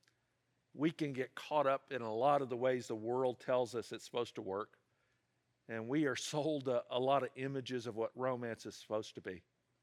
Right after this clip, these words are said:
But we know you designed marriage. And so I pray, would you bless the, the homes and the relationships of Venture? Lord, I pray for those today that maybe they are feeling lonely.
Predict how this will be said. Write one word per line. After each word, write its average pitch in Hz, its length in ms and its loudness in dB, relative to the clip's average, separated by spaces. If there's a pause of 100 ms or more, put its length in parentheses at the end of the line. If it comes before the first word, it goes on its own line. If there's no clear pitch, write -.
(680)
But 139 100 6
we 170 280 4
know 175 160 6
you 151 260 4
designed 120 720 -2
marriage. 90 400 -10 (1040)
And 135 100 -8
so 190 100 8
I 202 40 10
pray, 101 360 0 (840)
would 139 220 -6
you 175 120 -4
bless 127 680 0
the, 120 120 -2 (240)
the 107 80 2
homes 147 540 -4
and 113 100 -6
the 107 80 -6
relationships 113 920 -4
of 98 180 -8
Venture? 95 340 -8 (960)
Lord, 208 200 8 (140)
I 180 80 4
pray 190 280 4
for 185 160 0
those 165 280 6
today 160 440 6
that 139 240 -2
maybe 151 200 2
they 147 140 4
are 151 160 6
feeling 110 400 -4
lonely. 101 360 -8